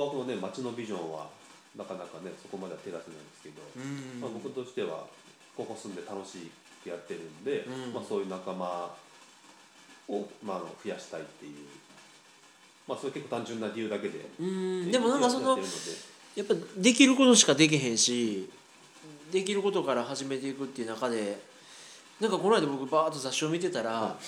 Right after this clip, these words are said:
Speaker 1: い。
Speaker 2: やっぱそういう過疎に悩んではる
Speaker 1: うんうんうん。
Speaker 2: エリアっていうのは日本全国どこにでもあるみたいで、そういった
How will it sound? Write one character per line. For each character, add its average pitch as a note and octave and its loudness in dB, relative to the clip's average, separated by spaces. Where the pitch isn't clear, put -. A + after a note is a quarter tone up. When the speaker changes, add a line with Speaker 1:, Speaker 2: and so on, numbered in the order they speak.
Speaker 1:
い。 - -8
Speaker 2:
や F#3+ 0
っ F#3 -4
ぱ B3 4
そ A#3 4
う - 4
い A#3 2
う A3 -2
過 A#3 -2
疎 A3+ 2
に A2 -4
悩 D3+ 0
ん D3 -2
で D3 -2
は B2 -4
る G#2+ -4
Speaker 1:
う - -4
ん G2 -4
う G2 -2
ん - -2
う G2+ -2
ん。 G2 -8
Speaker 2:
エ D3 2
リ C3 0
ア A2+ 0
っ - -4
て A2+ -8
い - -6
う G#2+ -6
の G#2 -6
は G#2 -8
日 D3 -2
本 C3+ -4
全 B2+ -4
国 A2 -10
ど A2 -4
こ B2 -4
に C3 -8
で C3 -6
も G2 -8
あ G#2+ -8
る A#2+ -6
み C#3 -4
た A2+ -4
い F#2+ -8
で、 A2 -4
そ - 0
う - 4
い G3+ 2
っ - -12
た A#2+ 4